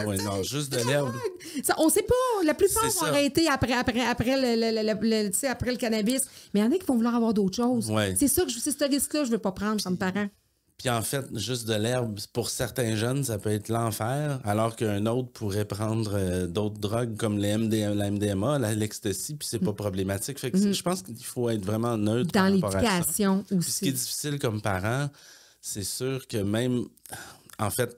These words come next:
Speaker 1: les jeunes qui suivent un développement normal vont, doivent prendre des risques pour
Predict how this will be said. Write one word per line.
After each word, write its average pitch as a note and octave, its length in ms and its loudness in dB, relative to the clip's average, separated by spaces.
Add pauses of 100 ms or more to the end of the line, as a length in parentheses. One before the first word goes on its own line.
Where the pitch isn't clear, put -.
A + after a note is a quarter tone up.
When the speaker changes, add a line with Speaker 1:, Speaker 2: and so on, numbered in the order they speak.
Speaker 1:
les G2 360 0
jeunes A2+ 560 -2
qui G#2 100 -10
suivent A2+ 340 -4
un G2+ 100 0
développement G2 480 -2
normal G#2 720 -2
vont, G2+ 560 -2
doivent G#2 760 -2 (100)
prendre G#2 360 -4
des F#2 200 0
risques G2+ 540 -6 (960)
pour B2+ 520 0